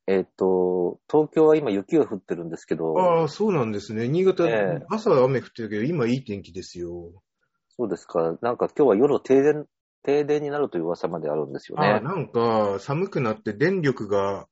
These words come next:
Speaker 2: 追いつかないみたいな、そういうあれですよね。
Speaker 1: うん。
Speaker 2: なんか節電してくれ、みたいな。
Speaker 1: なので。
Speaker 2: なんか二十二度までにしてくれっつって。
Speaker 1: そう。こ-、
Speaker 2: お願いが
Speaker 1: なんかカイロでも、
Speaker 2: あるじゃないですか。
Speaker 1: カイロでも用意しておこうかと思っています。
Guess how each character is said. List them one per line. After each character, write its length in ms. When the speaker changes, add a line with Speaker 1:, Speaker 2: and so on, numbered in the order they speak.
Speaker 2:
追 120
い 80
つ 100
か 140
な 120
い 60
み 100
た 140
い 60
な、 80
そ 120
う 40
い 40
う 120
あ 100
れ 100
で 120
す 120
よ 120
ね。 380
Speaker 1:
う 460
ん。 40
Speaker 2:
な 80
ん 20
か 180
節 240
電 200
し 80
て 80
く 100
れ、 160
み 80
た 60
い 40
な。 120
Speaker 1:
な 0
の 0
で。 0
Speaker 2:
な 0
ん 40
か 100
二 200
十 140
二 160
度 140
ま 140
で 140
に 100
し 80
て 80
く 120
れ 120
っ 40
つ 260
っ 40
て。 200
Speaker 1:
そ 400
う。 40
こ-、 200
Speaker 2:
お 80
願 140
い 20
が 80
Speaker 1:
な 80
ん 20
か 100
カ 120
イ 40
ロ 100
で 60
も、 280
Speaker 2:
あ 40
る 60
じ 0
ゃ 40
な 40
い 20
で 60
す 100
か。 280
Speaker 1:
カ 200
イ 60
ロ 80
で 80
も 80
用 220
意 20
し 60
て 60
お 40
こ 160
う 60
か 100
と 80
思 140
っ 20
て 160
い 60
ま 240
す。 240